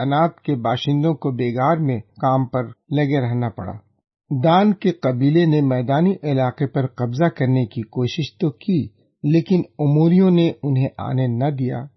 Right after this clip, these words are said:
बल्कि पहाड़ी इलाके तक महदूद रखा। उमोरी पूरे अज़्म के साथ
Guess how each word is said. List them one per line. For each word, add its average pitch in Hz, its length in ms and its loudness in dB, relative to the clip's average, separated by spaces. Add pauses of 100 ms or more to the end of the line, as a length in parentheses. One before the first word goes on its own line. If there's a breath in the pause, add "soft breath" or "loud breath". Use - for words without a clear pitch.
(280)
बल्कि 131 300 -4
पहाड़ी 147 580 -4
इलाके 135 380 -2
तक - 280 -8 (180)
महदूद 135 520 2
रखा। 127 360 -6 (720)
उमोरी 180 500 4
पूरे 190 540 0
अज़्म 170 380 -2
के 147 180 -4
साथ 139 340 0